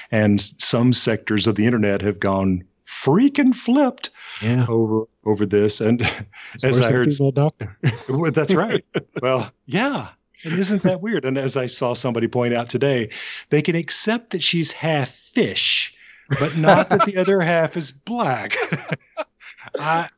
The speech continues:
Speaker 1: I'm trying to
Speaker 3: Eh,
Speaker 1: understand.
Speaker 3: that is funny, 'cause no, I had
Speaker 1: It's
Speaker 3: never even thought about the fact that she's half a fish. Wow.
Speaker 1: So it's, yeah, it's the other half they've got trouble with. So I,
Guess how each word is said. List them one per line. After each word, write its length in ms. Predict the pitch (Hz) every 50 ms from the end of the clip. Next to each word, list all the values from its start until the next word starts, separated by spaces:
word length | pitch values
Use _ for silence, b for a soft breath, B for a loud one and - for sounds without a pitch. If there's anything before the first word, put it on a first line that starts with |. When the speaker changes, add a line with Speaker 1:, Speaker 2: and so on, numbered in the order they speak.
| _ _ -
Speaker 1:
I'm 400 | - - 480 440 370 381 381 370 359
trying 520 | - - - - 214 220 262 285 220 190
to 80 | 180 220
Speaker 3:
Eh, 100 | 196 202
Speaker 1:
understand. 520 | 208 202 202 214 202 190 180 160 165 180 202
Speaker 3:
that 60 | 208
is 180 | 196 160 147 135
funny, 480 | - - - 180 175 175 165 160 147
'cause 240 | 139 - 151 143 -
no, 180 | 175 180 165 147
I 120 | - 175
had 80 | 185 175
Speaker 1:
It's 100 | 170 156
Speaker 3:
never 260 | 160 170 175 156 160
even 220 | 151 156 143 147 139
thought 260 | - - 139 139 139
about 320 | 135 117 123 117 113 - -
the 60 | -
fact 260 | - - 113 110 107
that 40 | - -
she's 200 | - 113 107 -
half 320 | - 107 104 101 - -
a 40 | 107
fish. 500 | _ - 117 107 101 95 - - - - _ _ _ _ -
Wow. 280 | 123 127 135 120 98
Speaker 1:
So 60 | 95
it's, 240 | - 180 185 - - _ _ _ -
yeah, 120 | 233 190 135
it's 200 | 151 190 190 208
the 180 | 196 226 226 208
other 320 | 220 254 254 226 156 131
half 380 | 120 110 117 110 101 101 101 -
they've 140 | 101 123 120
got 200 | 110 123 113 107 -
trouble 340 | - 139 120 107 104 95
with. 180 | 87 87 87 87
So 220 | - - 117 113
I, 280 | 117 113 131 131 135 131